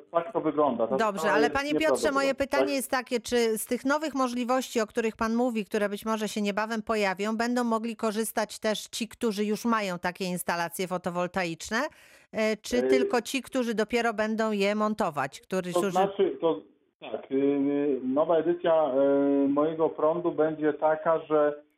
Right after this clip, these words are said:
Speaker 1: nie będzie możliwości rozbudowy istniejącej instalacji, bo tam był warunek, że to jest, y, program, y, dla, y, nowo powstałych instalacji. Natomiast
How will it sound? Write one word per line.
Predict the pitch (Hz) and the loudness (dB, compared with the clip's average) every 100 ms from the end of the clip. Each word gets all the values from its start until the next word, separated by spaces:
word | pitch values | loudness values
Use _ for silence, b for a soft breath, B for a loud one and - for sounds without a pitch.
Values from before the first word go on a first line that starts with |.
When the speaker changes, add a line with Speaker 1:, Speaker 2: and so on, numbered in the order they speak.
| - | -4
Speaker 1:
nie | 123 160 | 0 2
będzie | 175 175 175 | 4 2 0
możliwości | 170 151 135 143 143 160 - 147 | 0 0 -2 -2 0 0 -2 -2
rozbudowy | 135 180 196 180 180 180 175 156 - | 2 2 2 -2 0 2 2 -2 -8
istniejącej | 170 _ 170 185 226 208 151 | -14 _ -4 -2 -2 -2 -4
instalacji, | 127 - 117 104 101 - 127 202 208 _ _ _ _ - 120 | -4 -2 0 0 -2 -6 -6 -6 -8 _ _ _ _ -10 -2
bo | 143 147 147 | 2 2 2
tam | 165 165 | 2 0
był | 160 156 | 0 2
warunek, | 147 147 156 147 135 | 2 2 2 2 0
że | 139 | -2
to | 139 143 139 | 0 2 2
jest, | 143 143 - - | 0 -2 -6 -2
y, | 139 135 139 135 135 | 0 2 0 -2 -2
program, | 147 143 139 139 139 139 | 0 2 2 2 4 4
y, | 135 131 131 | 4 2 2
dla, | 139 139 135 135 127 | 2 4 4 2 0
y, | 131 131 127 | -2 -2 -4
nowo | 131 151 151 135 139 131 | -2 0 0 2 2 2
powstałych | 143 135 - 135 120 117 | -4 -8 -4 -4 -4 -6
instalacji. | 110 - 110 120 160 | -8 -4 -2 -2 -2
Natomiast | 160 170 170 170 | -2 0 -2 -2